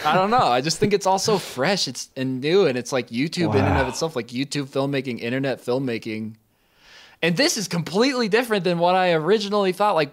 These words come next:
Speaker 1: this time last
Speaker 2: Yeah.
Speaker 1: year, I was on the other
Speaker 2: I did
Speaker 1: side
Speaker 2: not
Speaker 1: of the fence,
Speaker 2: expect
Speaker 1: but
Speaker 2: this to be your
Speaker 1: I just
Speaker 2: mindset,
Speaker 1: think
Speaker 2: but
Speaker 1: I'm
Speaker 2: it's sick.
Speaker 1: seeing,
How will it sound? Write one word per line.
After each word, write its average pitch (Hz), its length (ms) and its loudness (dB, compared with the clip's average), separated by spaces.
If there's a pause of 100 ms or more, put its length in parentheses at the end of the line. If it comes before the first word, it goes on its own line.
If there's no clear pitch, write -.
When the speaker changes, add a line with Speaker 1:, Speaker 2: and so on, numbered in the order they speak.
(100)
Speaker 1:
this 135 380 0
time 208 340 2
last 127 380 8
Speaker 2:
Yeah. - 0 -
Speaker 1:
year, 165 180 4
I 117 60 2
was 120 100 -2
on 147 120 -2
the 135 100 -2
other 123 160 2
Speaker 2:
I 139 60 8
did 170 80 8
Speaker 1:
side - 140 6
Speaker 2:
not 131 180 8
Speaker 1:
of 127 80 6
the 131 60 -2
fence, 165 80 2
Speaker 2:
expect 135 180 4
Speaker 1:
but 117 80 0
Speaker 2:
this 131 180 4
to 139 100 4
be 131 80 8
your 120 160 8
Speaker 1:
I 113 140 6
just 156 140 4
Speaker 2:
mindset, 110 100 6
Speaker 1:
think 95 120 6
Speaker 2:
but - 60 6
Speaker 1:
I'm 196 60 2
Speaker 2:
it's 170 80 2
sick. 147 120 8
Speaker 1:
seeing, 175 440 2